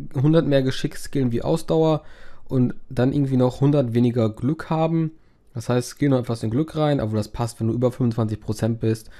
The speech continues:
ist das alles in Ordnung, weil du so viele alle, alle Attribute, a-, alle Attribute-Epics hast, sieht das alles ziemlich gut aus.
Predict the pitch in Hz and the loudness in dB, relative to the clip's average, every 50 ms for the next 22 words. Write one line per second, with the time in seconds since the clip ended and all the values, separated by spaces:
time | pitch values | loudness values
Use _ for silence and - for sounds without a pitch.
0 | - - - - - - - - 117 117 110 117 110 110 120 135 143 131 120 113 | -20 -20 -16 -14 -14 -12 -6 -4 -4 -4 -2 -2 -2 0 0 0 0 0 -2 0
1 | 110 110 107 107 104 107 - - 117 107 104 104 107 107 113 110 - - - - | 0 -2 -2 -2 -2 -4 -4 -4 -4 -2 -2 -2 -2 -2 -2 -2 -2 -4 -4 -2
2 | 113 117 113 110 - 117 110 110 131 156 151 151 143 - - 131 131 - - 147 | 0 0 0 0 0 0 -2 0 -2 -2 -2 -2 -4 -2 -2 -2 -2 -2 0 2
3 | 170 190 196 185 - - 156 - - - 139 120 156 175 - - 123 120 131 117 | 2 4 4 2 0 -2 -6 -6 -4 -6 -6 -4 -4 -4 -4 -4 -4 -4 -4 -4
4 | - 127 - - - 135 147 - - - - - - - - - - - - - | -4 -6 -4 -2 -2 -2 -2 -2 -8 -12 -14 -16 -14 -12 -10 -10 -8 -8 -8 -2
5 | - 147 135 - - 139 120 - - 139 127 123 123 - 156 - 143 156 156 151 | 0 0 0 2 0 -2 -2 0 2 2 2 2 2 0 -2 0 2 2 2 0
6 | 147 - | 0 -4